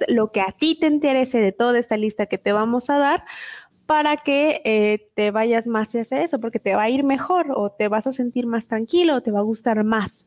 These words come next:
va a ser más llevadero. Y aparte de esta, de estos test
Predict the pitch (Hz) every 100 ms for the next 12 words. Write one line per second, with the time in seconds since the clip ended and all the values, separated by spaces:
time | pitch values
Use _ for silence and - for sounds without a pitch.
0 | _ 196 226 220 214 208 196 196 208 214
1 | _ _ _ _ _ _ _ _ - -
2 | - 247 240 240 247 262 277 247 254 -
3 | 247 240 220 226 226 277 269 - 302 349
4 | - -